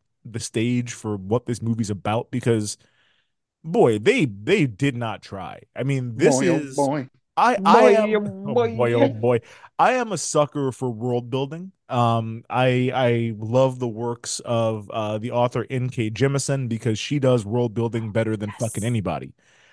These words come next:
Speaker 1: It's great. And I'm used to that. I'm like, "All right, let me, let me dig into some lore and understand how this world fucking works." Uh, they, they kind of give you, like, an exposition dump to open the movie. It's about twenty seconds.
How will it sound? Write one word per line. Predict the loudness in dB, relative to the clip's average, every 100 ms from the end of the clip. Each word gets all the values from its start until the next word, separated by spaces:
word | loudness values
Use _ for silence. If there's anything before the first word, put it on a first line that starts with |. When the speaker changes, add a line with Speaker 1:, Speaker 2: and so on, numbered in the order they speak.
| _ _
Speaker 1:
It's | 2 2
great. | -2 -6 0 0 -2 -6 -4
And | 2 4 4 2 2 0 -2 -4 -4
I'm | 0 0 0
used | -2 -2 -2
to | -2
that. | -2
I'm | -2
like, | -4
"All |
right, | -4
let | -4
me, | -2
let | -2
me | -2
dig | -4 -8
into | -12
some | -10
lore | 0 2 4 2 -2 _ _
and | -4 -2
understand | 0 0 0 0 -2
how |
this | -2 -4
world | -4 -4
fucking | -4 -6 -6
works." | -6 -6 -12 -20 -20 _ -20 -18
Uh, | -10
they, | 2 4 4
they | 4 2 2 -2 -4
kind | 0 2
of | 0 -2 -4
give | -6
you, | -4
like, | -4 -6
an | -4
exposition | 0 0 0 -2 0 -2 -4 -4
dump | 0 0 0 -8 -14
to | -12 0
open | 0 0 -4
the |
movie. | 0 0 0 -2
It's | -4 0
about | 2 2 -2
twenty | -8 -6
seconds. | -2 -2 -2 -6 -10 -14